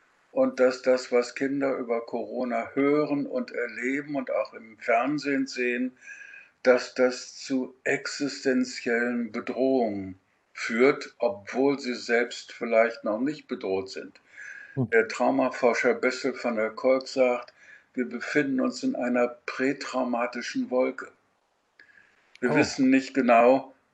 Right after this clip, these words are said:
Speaker 1: wann es uns erreicht. Aber es kann uns erreichen. Und davon merken die Kinder etwas. Die Ängste der Eltern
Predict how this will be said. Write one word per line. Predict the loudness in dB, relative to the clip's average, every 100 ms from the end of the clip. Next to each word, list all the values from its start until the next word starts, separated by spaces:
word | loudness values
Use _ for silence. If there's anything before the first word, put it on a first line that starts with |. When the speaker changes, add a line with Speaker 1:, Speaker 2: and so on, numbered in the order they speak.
| _
Speaker 1:
wann | 4 6
es | 2 0
uns | -4 -4
erreicht. | 0 2 4 2 2 -6 -14 -18 -20 _ _ _ _ _ _ _ _
Aber | 4 6 4 0
es | -2 -6
kann | -2 0
uns | 0 -4 -8
erreichen. | -6 -6 -8 -14 -20 -20 _ _ _
Und | -18 -2 2
davon | 2 2 0 0
merken | 2 2 2 -2 -8
die | -10
Kinder | -8 -6 -2 0 0
etwas. | -2 -2 -2 -6
Die | -6
Ängste | -2 -2 -2 -6 -8
der | -4 -2 -2
Eltern | -4 -4 -4 -4